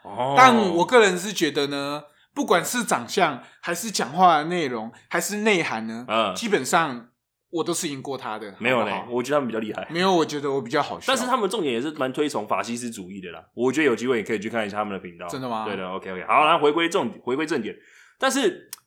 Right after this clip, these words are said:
Speaker 1: 如果今天情况是这样子，你是正职摔跤选手，
Speaker 2: 嗯。
Speaker 1: 但是呢，公司会给你一些条件，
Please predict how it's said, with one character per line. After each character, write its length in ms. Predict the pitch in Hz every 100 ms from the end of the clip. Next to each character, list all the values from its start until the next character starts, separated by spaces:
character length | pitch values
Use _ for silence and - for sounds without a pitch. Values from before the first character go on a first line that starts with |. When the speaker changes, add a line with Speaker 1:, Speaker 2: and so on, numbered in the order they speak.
| _ _
Speaker 1:
如 100 | 202
果 80 | 165
今 100 | 180
天 60 |
情 160 | 160 117
况 140 | 123
是 100 | 113
这 80 | 110
样 160 | 110 92
子， 220 | 87 - _ _ _
你 180 | 131 123
是 120 | 170
正 140 | 185
职 160 | 120 113
摔 100 | 120
跤 120 | 107
选 160 | 90 90
手， 240 | 90 - _ 131
Speaker 2:
嗯。 360 | 131 117 110 _ _ _
Speaker 1:
但 180 | 175 175
是 200 | 143 180
呢， 320 | 131 113 107 - _ _ _ _ -
公 220 | 196 220
司 180 | 220 214
会 160 | 208
给 160 | 113 120
你 140 | 117
一 60 | 107
些 160 | 120
条 240 | 117 98 87
件， 320 | 104 87 -